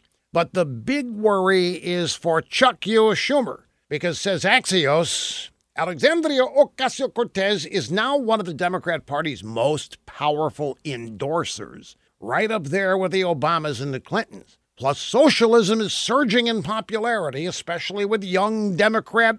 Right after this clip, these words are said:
women voters. That's bad news for the old dinosaur, Chuck U. So, I have some advice. We like to be helpful here. Some advice for Chuck U. First,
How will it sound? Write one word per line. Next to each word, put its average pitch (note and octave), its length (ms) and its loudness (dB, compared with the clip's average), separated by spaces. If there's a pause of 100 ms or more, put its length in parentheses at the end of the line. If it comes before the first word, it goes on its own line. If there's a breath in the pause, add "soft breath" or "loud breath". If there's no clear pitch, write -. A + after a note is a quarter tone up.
women G3 480 0
voters. - 520 -8 (320)
That's - 220 -6
bad C#3+ 340 -4
news G3+ 400 0
for - 100 -16
the D3+ 140 -6
old D#3 300 0
dinosaur, D3 640 -4
Chuck - 360 -8
U. C#3+ 360 0 (240)
So, A3 340 6 (280)
I C4+ 120 4
have B3+ 280 4
some G3+ 180 2
advice. D#3+ 380 2
We A#3 80 2
like G#3 160 2
to F3 80 -2
be D#3+ 120 0
helpful C#3+ 360 -2
here. F3+ 240 -4
Some F3 220 -4
advice F#3+ 340 -4
for G#3 140 -12
Chuck E3+ 320 -6
U. C#3 160 -8
First, - 580 -2